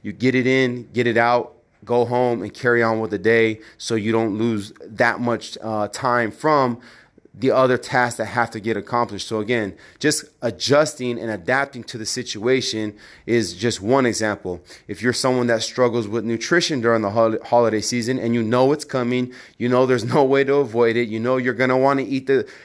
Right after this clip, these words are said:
eat, eat those favorite comfort foods as we should during the holiday season. We should all enjoy ourselves. Well, maybe you take an approach where you focus in for the next four to six weeks or seven weeks or whatever it may be,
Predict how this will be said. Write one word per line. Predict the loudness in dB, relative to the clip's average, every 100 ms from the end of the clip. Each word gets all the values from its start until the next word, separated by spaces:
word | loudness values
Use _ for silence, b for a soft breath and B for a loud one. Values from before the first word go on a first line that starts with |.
| B
eat, | -6 -6 -6
eat | -4 0
those | 0
favorite | 2 0 0 -2
comfort | -2 -2 -4
foods | -2 0 2
as | 2 2
we | -2
should | -2 0 0 0
during | 0 -2
the |
holiday | 0 2 0
season. | -4 -6 -4
We | -4
should | 0
all | 4 4
enjoy | 4 2 4
ourselves. | 2 4 4 4 0 B B B
Well, | -2 2
maybe | 4 4 2
you | 0 0
take | 0 -2 0
an | -2
approach | -4 0 0 0
where | 2 4 4
you | 0 -4 -6 -8
focus | -6 0 0 0 -4
in | 0 0 0
for | -2 -2
the | 0
next | 0 0
four | -4 2 2
to | 2
six | 0 -4 -6 -4
weeks | -2 -2 -4
or | -4
seven | -2 -2 0
weeks | 0 2
or | 2
whatever | 4 4 4 0
it |
may | 0 -2
be, | 0 0 2 0